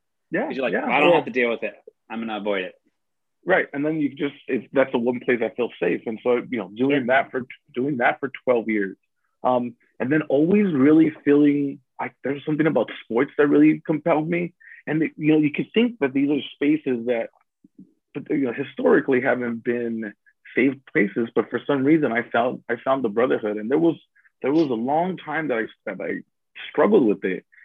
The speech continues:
Speaker 1: 'cause I, I really enjoyed my time in the military. You know, I did, I was on a, on a carrier, then I served on ships, and I ser-, served on, on planes and helicopter units.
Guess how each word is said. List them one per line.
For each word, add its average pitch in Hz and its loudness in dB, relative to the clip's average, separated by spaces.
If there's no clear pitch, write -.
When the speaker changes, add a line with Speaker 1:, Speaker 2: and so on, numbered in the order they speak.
Speaker 1:
'cause 127 -6
I, 123 -2
I 143 -2
really 151 4
enjoyed 147 2
my 175 -2
time 107 -4
in 101 -8
the 98 -8
military. 92 -6
You 95 -12
know, 95 -6
I 104 -2
did, 113 -2
I 104 2
was 127 2
on 113 0
a, 113 0
on 104 -4
a - -4
carrier, 120 0
then 107 -4
I 120 -2
served 120 -4
on 123 -4
ships, - -6
and 101 -6
I 98 -6
ser-, 101 0
served 117 2
on, 117 0
on 107 -4
planes 120 -2
and 110 0
helicopter 120 2
units. 95 -6